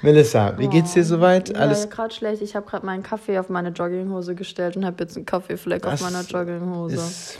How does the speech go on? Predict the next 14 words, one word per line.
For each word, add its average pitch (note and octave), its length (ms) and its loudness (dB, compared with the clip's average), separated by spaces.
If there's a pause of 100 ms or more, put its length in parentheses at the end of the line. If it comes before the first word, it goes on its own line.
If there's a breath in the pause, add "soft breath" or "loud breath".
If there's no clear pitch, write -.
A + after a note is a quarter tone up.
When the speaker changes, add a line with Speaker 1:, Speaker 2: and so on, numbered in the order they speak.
(100)
Speaker 1:
bei A#2+ 100 2
dir A#2 240 2
eigentlich A2 380 2
normal? B2 480 4
Speaker 2:
Ach, G#3 160 -6
ich - 80 -16
bin A3 120 -2
so G3+ 60 -2
ein F#3+ 80 -4
Schlabbermaul. F3+ 840 0 (100)
Ja, F4 180 6
mir D#4 120 4
geht's D#4 240 0
gut. G#4+ 360 2